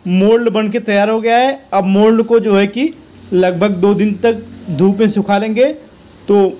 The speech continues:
मोल्ड हमारा ready to use हो जाएगा। तो दोस्तों, आपको ये वीडियो कैसा लगा,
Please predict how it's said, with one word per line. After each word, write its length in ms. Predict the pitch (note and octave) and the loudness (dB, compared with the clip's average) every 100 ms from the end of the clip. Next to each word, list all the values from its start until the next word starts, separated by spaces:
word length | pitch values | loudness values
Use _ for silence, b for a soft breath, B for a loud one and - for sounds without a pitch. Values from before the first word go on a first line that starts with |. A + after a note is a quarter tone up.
| G3 | 0
मोल्ड 340 | F#3+ G#3+ G#3+ | 2 2 2
हमारा 420 | G3 G3 A3+ D4 - - - - F3 | 0 0 0 -2 -8 -20 -20 -10 -2
ready 420 | F3 F#3 F#3 G#3+ | 0 0 0 0
to 140 | B3+ C4 E4 - | 0 -2 -4 -2
use 280 | F#3 G3+ F#3+ | 2 4 4
हो 80 | F3 | 2
जाएगा। 360 | E3+ D3+ C#3+ C#3+ - _ _ - - | 2 0 -4 -6 -12 _ _ -20 -4
तो 80 | G#3+ | 0
दोस्तों, 480 | A3 G#3+ - B3+ C4+ C4+ - | 2 2 -2 -10 -10 -8 -2
आपको 380 | G#3 G3+ - A#3+ | -2 -2 -2 0
ये 240 | A3 A3+ | 0 -4
वीडियो 340 | A3 G#3 A#3 B3 | -4 -2 -2 -2
कैसा 340 | G#3 F3 G#3 | -2 -4 -2
लगा, 300 | G#3+ G#3+ B3 | -2 0 -2